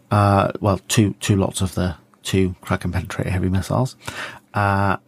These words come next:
Phosphex bomb clusters, battle servitor control,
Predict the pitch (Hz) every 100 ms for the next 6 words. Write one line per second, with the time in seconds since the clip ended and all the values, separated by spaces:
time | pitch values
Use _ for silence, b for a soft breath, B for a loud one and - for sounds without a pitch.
0 | - 156 - 98 - 104 101 - 107 -
1 | 190 - _ _ _ _ 101 147 147 -
2 | 101 110 95 - - 87 110 110 -